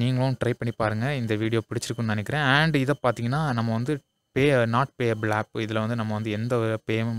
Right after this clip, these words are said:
பேமெண்ட்டும் பண்ண வேண்டிய தேவையில்லை. And பார்த்தீங்கன்னா இதோட அக்யூரஸியா ஒரு ஆப் வந்து கொடுத்துருக்காங்க. But அதுக்கு வந்து நம்ம பே பண்ற மாதிரி இருக்கும். அந்த ஆப்பும் நான் வேணுமானா சஜஸ்ட் பண்றேன். அது பார்த்தீங்கன்னா டெக்ஸ்ட்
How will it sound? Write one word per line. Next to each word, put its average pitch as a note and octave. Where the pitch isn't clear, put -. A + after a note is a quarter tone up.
பேமெண்ட்டும் A2+
பண்ண A2
வேண்டிய G#2+
தேவையில்லை. A2
And D#3+
பார்த்தீங்கன்னா C#3+
இதோட D3+
அக்யூரஸியா C#3
ஒரு A2+
ஆப் -
வந்து A#2+
கொடுத்துருக்காங்க. A#2
But C3
அதுக்கு A2+
வந்து B2+
நம்ம A2+
பே A#2+
பண்ற A2
மாதிரி G#2
இருக்கும். C#3+
அந்த B2+
ஆப்பும் E3
நான் A#2+
வேணுமானா A2+
சஜஸ்ட் A2+
பண்றேன். A2
அது C#3
பார்த்தீங்கன்னா C3+
டெக்ஸ்ட் -